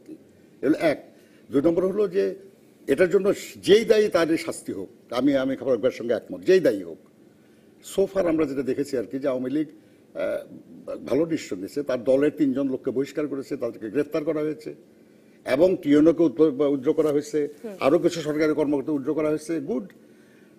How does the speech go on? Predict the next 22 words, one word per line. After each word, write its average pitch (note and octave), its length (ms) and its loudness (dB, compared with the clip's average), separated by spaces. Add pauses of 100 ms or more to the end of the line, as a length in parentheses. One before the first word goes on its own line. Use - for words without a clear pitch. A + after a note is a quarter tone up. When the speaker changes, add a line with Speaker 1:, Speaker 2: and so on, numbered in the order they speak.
(140)
Speaker 1:
সেখানে F#3+ 500 6
বা, D3+ 380 6
বা, C3+ 200 -6
ও C#3+ 180 0
স্থানীয় E3+ 400 4
লোকরা D#3+ 320 2
মন্ত্রীর D#3+ 340 2
বিরুদ্ধে C#3+ 320 0
অভিযোগ E3 280 0
করেছে D#3+ 480 -2
এবং, D3 300 -2 (420)
আহ, - 80 -6
মন্ত্রীকে D#3 460 4
আত্মপক্ষ F3+ 340 2
সমর্থন C3 400 -2
করতে A#2 220 -4
হচ্ছে, B2+ 220 -2
আওয়ামী C#3+ 220 4
লীগ E3+ 140 2
তার D#3+ 160 2
পক্ষে D3 240 0
যা A2+ 360 2